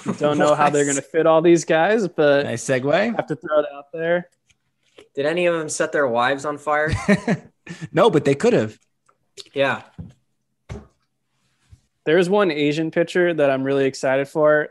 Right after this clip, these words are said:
Speaker 2: but he just got Tommy John surgery
Speaker 1: I saw
Speaker 2: in
Speaker 1: that
Speaker 2: July.
Speaker 1: guy. Yeah, I
Speaker 2: So
Speaker 1: forget his
Speaker 2: he's
Speaker 1: name, though.
Speaker 2: probably gonna miss, uh, most of next season,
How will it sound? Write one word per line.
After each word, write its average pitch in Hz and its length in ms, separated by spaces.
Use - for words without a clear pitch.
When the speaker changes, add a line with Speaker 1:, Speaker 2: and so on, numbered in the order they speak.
Speaker 2:
but 131 140
he 139 100
just 143 320
got 135 240
Tommy 135 260
John 127 280
surgery 135 380
Speaker 1:
I - 20
saw 143 180
Speaker 2:
in 135 60
Speaker 1:
that 113 100
Speaker 2:
July. 110 120
Speaker 1:
guy. 131 240
Yeah, 113 180
I 101 40
Speaker 2:
So - 60
Speaker 1:
forget 131 180
his 123 80
Speaker 2:
he's 120 60
Speaker 1:
name, 113 220
though. 104 160
Speaker 2:
probably 143 260
gonna 143 160
miss, 135 400
uh, 120 280
most 127 400
of 127 60
next 123 320
season, 139 560